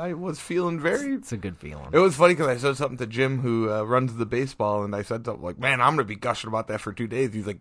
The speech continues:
Speaker 1: "Two days? I'll be gushing about that for two years."
Speaker 2: <laughs> Yep.
Speaker 1: And I told you this
Speaker 2: It's
Speaker 1: earlier.
Speaker 2: nothing else I've ever done in sports that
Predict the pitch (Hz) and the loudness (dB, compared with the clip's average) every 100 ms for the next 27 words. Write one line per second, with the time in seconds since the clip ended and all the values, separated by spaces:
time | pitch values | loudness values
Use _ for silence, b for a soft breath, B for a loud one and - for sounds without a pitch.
0 | - - - 226 202 220 202 175 160 180 | -14 -4 -2 0 2 2 2 2 0 -2
1 | 135 170 147 143 151 - 165 135 123 156 | -2 -2 -2 -4 -4 -2 -2 -2 -6 -6
2 | 156 156 220 113 - 131 - - 117 110 | -4 -4 -2 -4 -6 -12 -16 -16 -12 -10
3 | 117 - - 160 170 196 190 160 135 147 | -10 -6 4 6 8 6 6 2 2 2
4 | 175 143 135 175 180 139 156 117 107 120 | 2 2 4 4 4 2 0 0 -2 -2
5 | 110 101 101 87 - 90 95 95 - 69 | -4 -4 -6 -8 -12 -12 -12 -12 -14 -14
6 | 67 | -14